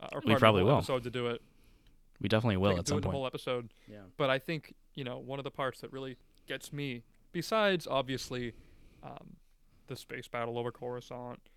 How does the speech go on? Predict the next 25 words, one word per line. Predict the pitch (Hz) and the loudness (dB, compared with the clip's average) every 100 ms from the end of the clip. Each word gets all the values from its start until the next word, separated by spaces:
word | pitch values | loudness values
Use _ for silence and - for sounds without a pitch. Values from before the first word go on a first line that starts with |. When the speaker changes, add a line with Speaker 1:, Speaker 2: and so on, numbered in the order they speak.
| - _ _ _ _ | -20 _ _ _ _
Speaker 1:
is | 139 127 - | -4 -4 0
Order | 147 135 | 2 2
sixty-six. | 131 - 120 135 135 - - - _ _ _ _ _ _ _ - | -2 -8 -10 -8 -10 -10 -12 -14 _ _ _ _ _ _ _ -2
It, | 139 - _ _ | -2 -2 _ _
every | 151 160 | 0 2
time | 165 160 | 2 2
I | 147 | 4
watch | 139 139 135 | 4 2 0
it, | - | -4
I'm | 131 | -4
like, | 131 127 | -4 -2
"Oh | 143 139 | 0 2
my | 135 | 2
God, | 135 131 127 107 _ _ _ _ _ _ _ _ _ - | 4 4 2 -6 _ _ _ _ _ _ _ _ _ -8
Ki-Adi-Mundi, | 160 147 147 143 135 120 | 0 2 4 2 0 -2
he, | 139 - | -6 -8
he's | 143 143 | -6 -2
gotta | 135 143 135 | 2 2 2
live. | 143 131 107 | 0 -2 -4
He's | 135 123 | -8 -4
gonna | 139 127 | -2 2
live, | 151 113 | 0 0
right? | 123 131 147 - - _ | -2 -4 -6 -12 -20 _
You | 127 | -8
know, | 117 | -8